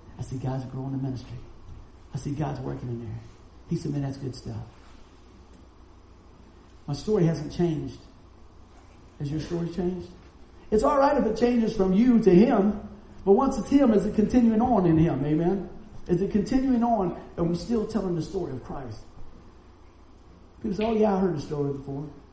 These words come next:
See, sometimes when we get people to just come to church on Christmas or Easter, they, they hear this story, you know, born in a manger, all this. That's, that's the story. That's great. Do they hear that, you know what? If you reject the only way to heaven,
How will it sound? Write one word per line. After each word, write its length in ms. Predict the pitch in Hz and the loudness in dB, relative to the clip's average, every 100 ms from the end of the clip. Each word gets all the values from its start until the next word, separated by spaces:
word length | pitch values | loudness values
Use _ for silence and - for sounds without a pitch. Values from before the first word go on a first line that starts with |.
| - - - - - | -20 -20 -20 -20 -14
See, 140 | - 247 | -6 -2
sometimes 480 | 285 294 311 247 | 0 0 0 2
when 120 | 226 226 | 2 2
we 80 | |
get 160 | 214 220 | 0 0
people 180 | 240 214 | -2 -2
to 60 | |
just 160 | 202 - | -4 -4
come 260 | 208 180 170 | -4 -4 -8
to 100 | 180 | -10
church 300 | - 202 185 | -2 0 0
on 220 | 165 151 | -2 -4
Christmas 420 | - 214 220 196 175 | -2 -2 0 -4 -6
or 100 | - | -6
Easter, 380 | 208 202 175 156 - - | -4 -4 -6 -6 -10 -2
they, 140 | 185 196 | 6 6
they 220 | 185 196 | 6 4
hear 300 | 190 214 202 | 4 0 0
this 220 | 180 170 - | 0 -4 -6
story, 360 | 175 165 160 | -6 -2 -4
you 100 | 170 - - - - - - | -4 -10 -20 -20 -20 -18 -8
know, 140 | 160 | -4
born 420 | 175 170 147 151 | -4 -6 -6 -2
in 100 | 170 | -2
a 40 | 170 | -2
manger, 440 | 160 160 156 160 | 0 0 -2 -4
all 140 | 156 156 | -6 -6
this. 140 | 160 - | -8 -6
That's, 220 | 165 170 | -6 -4
that's 220 | 156 151 - | -6 -8 -10
the 40 | |
story. 360 | - 175 190 147 | -10 -6 -6 -6
That's 160 | - | -8
great. 280 | 143 160 123 - - - - - - - - - | -10 -10 -10 -16 -20 -20 -20 -20 -20 -20 -18 0
Do 100 | 196 | 2
they 220 | 202 196 | 6 6
hear 580 | - 254 269 226 202 - - - | 6 2 2 4 2 0 -8 4
that, 300 | 175 - 180 | 4 4 0
you 80 | 202 | 0
know 140 | 208 | 2
what? 500 | 202 208 208 - - | 2 0 -4 -8 2
If 200 | 180 170 | 6 6
you 220 | 170 247 220 | 4 2 4
reject 420 | 185 147 233 226 | 2 2 0 0
the 120 | 208 | 0
only 200 | 208 190 | 2 2
way 180 | 185 190 | 4 2
to 100 | 160 | 2
heaven, 520 | 160 208 147 139 | 0 0 -2 -6